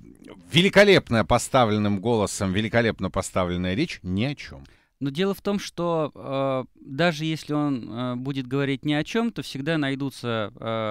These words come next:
Speaker 2: определённые комментаторы, которые интерпретируют его речь ни о чём в ту или иную другую сторону, потому что у них работа такая. А по всей видимости, если он скажет, э, н-,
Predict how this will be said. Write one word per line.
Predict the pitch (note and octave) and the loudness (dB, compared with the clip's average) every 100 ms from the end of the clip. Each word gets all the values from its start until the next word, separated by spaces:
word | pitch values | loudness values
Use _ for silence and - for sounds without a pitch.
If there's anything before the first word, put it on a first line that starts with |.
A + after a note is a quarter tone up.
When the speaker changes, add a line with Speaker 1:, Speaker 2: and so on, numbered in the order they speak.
| A2+ | -6
Speaker 2:
определённые | A#2 C3 B2+ C#3 C3+ A#2+ B2 | -6 -6 -4 -2 -2 -4 -4
комментаторы, | B2 C#3+ - A3 D3+ B2 | -2 -2 0 -2 -2 -4
которые | A#2+ A#2+ D3 C#3 | -6 -4 -2 -2
интерпретируют | C3+ C3 - C3+ - D3+ B2+ A2+ A2+ | -4 -6 -8 -10 -4 -2 0 -4 -6
его | A#2+ B2+ | -6 -4
речь | B2+ C3 - | -2 -4 -4
ни | C3 | -4
о | B2+ | -4
чём | - F#3 | -4 -6
в | F#3 | -6
ту | - F3+ | -4 -2
или | D#3 C3 | 0 -2
иную | A#2+ C3+ | -2 -4
другую | B2+ A#2+ C3+ C#3 | -4 -6 -6 -6
сторону, | - A#2+ G#2 G#2 | -4 -6 -4 -8
потому | A2 B2 | -8 -10
что | - | -8
у | B2+ | -6
них | B2+ - | -6 -2
работа | C#3 B2 G#2+ - | -2 -2 -6 -6
такая. | G#2+ - G2 - - - - - _ - | -6 -2 -2 -4 -12 -20 -20 -20 _ -6
А | B2 B2+ B2 | 0 0 0
по | - | -2
всей | - A3 | -2 -2
видимости, | G#3 D#3 D3 C#3+ C#3 | -2 -2 -2 -2 -4
если | C3+ C#3 | -6 -4
он | C#3 | -4
скажет, | - C#3+ B2+ A#2+ | -2 -2 -2 -6
э, | B2 B2 B2 A#2 A2+ | -6 -4 -2 -2 -2
н-, | A2+ B2 B2 A#2+ - F2+ | -4 -2 -2 -4 -6 -6